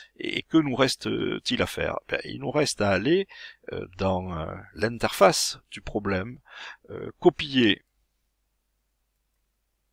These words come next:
le, la zone de liste déroulante qui nous permet de choisir la réponse. Je vous rappelle qu'il faut absolument copier vos contrôles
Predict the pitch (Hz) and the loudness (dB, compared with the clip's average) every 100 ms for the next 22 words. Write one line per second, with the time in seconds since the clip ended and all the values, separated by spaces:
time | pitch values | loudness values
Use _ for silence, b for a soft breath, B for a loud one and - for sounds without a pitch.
0 | _ _ - - - - _ - - 80 | _ _ -18 -14 -14 -16 _ -20 -12 -4
1 | 78 151 131 107 101 98 - 85 82 92 | 4 4 4 -2 -4 -6 -6 -8 -6 0
2 | 160 220 196 - B B B 101 87 87 | 2 2 -4 -18 B B B -12 0 2
3 | 147 185 - 107 170 143 123 - 98 95 | 2 0 -2 0 2 4 4 2 -2 -6
4 | - 101 110 - 107 90 - - - - | -10 -4 0 2 0 -2 -10 -10 -10 -4
5 | 151 - - - 139 135 120 101 - B | -2 0 -2 0 0 0 0 -2 -4 B
6 | B B _ 104 - 82 104 101 87 - | B B _ -12 -10 -10 -4 -2 -2 -4
7 | b _ _ 80 - 92 101 - 131 165 | b _ _ -16 -8 -8 -4 2 6 6
8 | 175 | 2